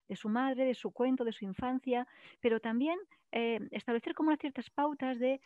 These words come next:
mirar al atardecer, mirar a lo lejos, mirar a lo lejos, el horizonte, la naturaleza, eh, o incluso, yo lo reivindico mucho, la belleza y la espiritualidad que pueda haber comiéndose una paella en una persona que tenga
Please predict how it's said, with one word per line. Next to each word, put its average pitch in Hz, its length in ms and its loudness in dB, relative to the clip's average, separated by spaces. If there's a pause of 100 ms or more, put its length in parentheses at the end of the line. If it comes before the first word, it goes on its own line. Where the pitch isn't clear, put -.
(180)
mirar 247 420 0
al 233 120 0
atardecer, 214 680 -2 (160)
mirar 240 240 4
a 269 80 6
lo 226 80 6
lejos, - 680 0
mirar 214 240 0
a 269 80 2
lo 226 100 2
lejos, 220 420 0
el 202 120 -2
horizonte, 214 440 0
la 196 80 -2
naturaleza, 196 800 0 (360)
eh, 208 180 0
o 220 100 4
incluso, 220 600 2
yo 202 180 -2
lo 214 160 2
reivindico 208 460 -2
mucho, 240 460 0 (680)
la 208 140 2
belleza 202 440 0 (200)
y 208 80 -6
la 214 60 6
espiritualidad 196 720 0 (200)
que 202 100 2
pueda 214 260 4
haber 220 240 2
comiéndose 196 520 -2
una 185 160 -2
paella 180 500 0 (180)
en 196 80 -2
una 208 160 2
persona 196 360 -4
que 185 100 -8
tenga 190 360 -4